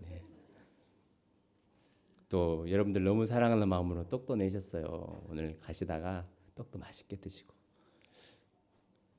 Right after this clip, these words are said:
떡을 먼저 드셔야겠네. 그러면 떡이 맛없으니까 수육 먹고 떡 드시지 마시고 <laughs> 떡을 먼저 드십시오. 우리 문도승 권사님도 마찬가지고,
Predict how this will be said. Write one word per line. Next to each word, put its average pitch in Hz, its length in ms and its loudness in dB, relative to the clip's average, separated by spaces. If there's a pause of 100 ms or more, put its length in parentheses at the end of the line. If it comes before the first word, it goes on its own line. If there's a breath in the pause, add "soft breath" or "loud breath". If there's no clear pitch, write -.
(140)
떡을 147 200 6
먼저 107 280 6
드셔야겠네. 95 640 4
그러면 95 320 0
떡이 117 160 0
맛없으니까 92 480 0
수육 131 240 0
먹고 92 280 0
떡 - 180 -4
드시지 95 260 -4
마시고 87 580 -2
<laughs> - 1700 -18
떡을 107 220 -4
먼저 85 240 -4
드십시오. - 400 -18 (1500 loud breath)
우리 80 380 -4
문도승 87 520 -4
권사님도 82 920 -6
마찬가지고, 82 760 -16